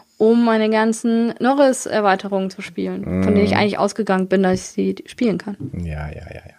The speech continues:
Speaker 2: Kriegst du. Vielen Dank.
Speaker 1: Ist das
Speaker 2: Damit
Speaker 1: Paket schon unterwegs?
Speaker 2: Boah, mm, ja, bestimmt.
Speaker 1: Okay, ich bin gespannt.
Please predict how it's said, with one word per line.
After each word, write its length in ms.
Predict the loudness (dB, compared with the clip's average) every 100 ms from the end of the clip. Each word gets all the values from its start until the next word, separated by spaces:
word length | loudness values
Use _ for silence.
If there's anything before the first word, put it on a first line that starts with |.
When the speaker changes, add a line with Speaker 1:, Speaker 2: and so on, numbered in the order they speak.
| _ _ _
Speaker 2:
Kriegst 320 | -12 -10 -14
du. 40 | -20 _ _ _ -20
Vielen 300 | -8 -4 -2
Dank. 220 | -4 -8 -12 -10
Speaker 1:
Ist 60 | -2
das 60 |
Speaker 2:
Damit 140 | 0 0
Speaker 1:
Paket 260 | 2 2
schon 120 | 2 -2
unterwegs? 560 | -2 2 4 2 -2 -20 -20 -20 -20 -18 -12 -12 -12 -8
Speaker 2:
Boah, 320 | -6 -4 -6 -6
mm, 540 | -8 -8 -10 -12 -14 -14
ja, 640 | -12 -8 -4 0 2 2
bestimmt. 640 | 4 2 0 2 2 0 -10 -16 -16 -20 -20 _ _ -20 _ -2
Speaker 1:
Okay, 460 | 0 2 2 2 -6 -20 _
ich 100 | -6
bin 120 | -4
gespannt. 520 | -2 -4 -4 -2 -4